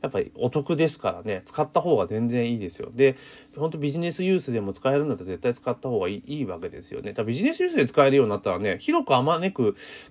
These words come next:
使えるようになって、そのお金を、が浮いてくるわけだから、だから全然プラスになるから全然いいと思うんですけどね。だから、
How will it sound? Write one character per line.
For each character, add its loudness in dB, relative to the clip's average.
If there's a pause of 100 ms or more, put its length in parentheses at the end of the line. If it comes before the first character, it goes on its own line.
(200)
使 4
え 6
る 0
よ 4
う 0
に -2
な -2
っ -10
て、 4
そ -2
の 2
お -2
金 2
を、 2 (120)
が 8
浮 4
い -2
て 6
く 2
る 4
わ 4
け -4
だ -6
か 0
ら、 2
だ 4
か -20 (380)
ら 4
全 4
然 0
プ 0
ラ 6
ス -2
に 4
な 4
る -2
か 0
ら -2
全 -2
然 2
い 4
い 2
と 0
思 -2
う -2
ん -4
で -10
す -18
け -12
ど -10
ね。 -6
だ -2
か 0
ら、 -2